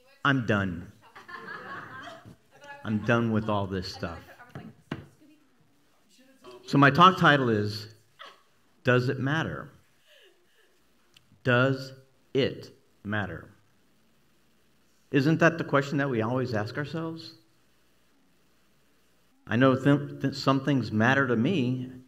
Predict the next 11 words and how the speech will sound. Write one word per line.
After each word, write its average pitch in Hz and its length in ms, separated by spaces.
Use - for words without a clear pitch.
and 135 140
other 127 120
things 117 340
don't. 107 540
<sighs> - 60
So 101 60
I'm 85 220
done 101 260
with - 140
it. - 80
Matter. 113 640